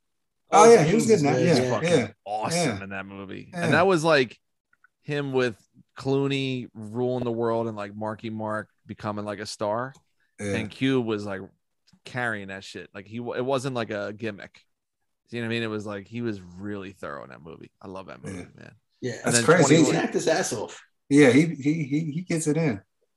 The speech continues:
Speaker 1: But yeah,
Speaker 2: You know,
Speaker 1: t-,
Speaker 2: he
Speaker 1: to
Speaker 2: was
Speaker 1: me,
Speaker 2: great
Speaker 1: top
Speaker 2: in twenty-one Jump Street, too.
Speaker 3: That's what I was gonna say when he
Speaker 1: Yeah.
Speaker 3: played the, when he played the, the
Speaker 1: Yeah.
Speaker 3: police captain who's just screaming
Speaker 1: Yeah.
Speaker 3: all the
Speaker 2: Yeah.
Speaker 3: time. <laughs>
Speaker 1: I like, I like kinda how he plays.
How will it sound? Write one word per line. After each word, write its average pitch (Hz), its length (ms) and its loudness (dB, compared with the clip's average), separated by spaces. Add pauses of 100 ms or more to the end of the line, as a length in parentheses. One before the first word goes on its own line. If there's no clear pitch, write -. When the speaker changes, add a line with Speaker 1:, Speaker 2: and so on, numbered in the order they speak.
(460)
Speaker 1:
But 123 160 6
yeah, 147 120 12
Speaker 2:
You 120 60 8
know, - 60 4
Speaker 1:
t-, - 140 2
Speaker 2:
he 233 80 8
Speaker 1:
to 147 60 8
Speaker 2:
was 156 120 10
Speaker 1:
me, 160 80 6
Speaker 2:
great 190 180 10
Speaker 1:
top 180 80 6
Speaker 2:
in 160 80 0
twenty-one 147 460 0
Jump 160 240 -2
Street, 127 320 -4
too. 143 200 0
Speaker 3:
That's 131 140 -2
what 190 40 4
I - 20 6
was 160 80 4
gonna 160 180 6
say 160 260 6
when 123 100 2
he 120 80 4
Speaker 1:
Yeah. 113 80 8
Speaker 3:
played 123 180 2
the, 120 80 -2
when - 100 -4
he 123 100 -2
played 123 240 0
the, 117 140 0
the 113 160 -4
Speaker 1:
Yeah. 110 100 -2
Speaker 3:
police 117 220 -2
captain 123 440 -4
who's 101 140 -8
just 104 160 -10
screaming 107 320 -2
Speaker 1:
Yeah. - 60 -6
Speaker 3:
all 120 100 -4
the 151 120 -2
Speaker 2:
Yeah. 196 120 0
Speaker 3:
time. - 40 -8 (100)
<laughs> 220 60 -2 (1500)
Speaker 1:
I 175 160 8
like, 190 200 8
I 175 120 8
like 180 220 6
kinda 160 240 4
how 139 180 6
he 131 120 6
plays. 127 580 0